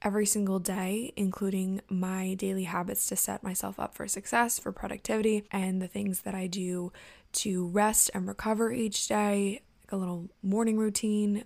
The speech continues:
moment, a night routine moment. That one's kind of like a little catch up too, because I've definitely been up to some new stuff recently,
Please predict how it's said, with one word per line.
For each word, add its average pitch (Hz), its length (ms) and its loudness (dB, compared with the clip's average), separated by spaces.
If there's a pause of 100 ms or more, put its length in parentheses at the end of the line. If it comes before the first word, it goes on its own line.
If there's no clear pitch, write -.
moment, 202 520 2
a 196 60 -4
night 185 220 -2
routine 196 300 0
moment. 190 440 0 (260)
That 240 160 6
one's 339 180 -2
kind 220 260 0
of 226 80 0
like 214 140 0
a 202 60 0
little 196 200 2
catch - 320 -4
up - 180 -6
too, 190 280 0
because 196 640 -4 (840)
I've 190 360 0 (760)
definitely 202 640 0
been 185 200 -2
up 180 240 -6
to 180 360 -2
some 180 280 0
new 175 160 -4
stuff - 380 0
recently, 269 640 -4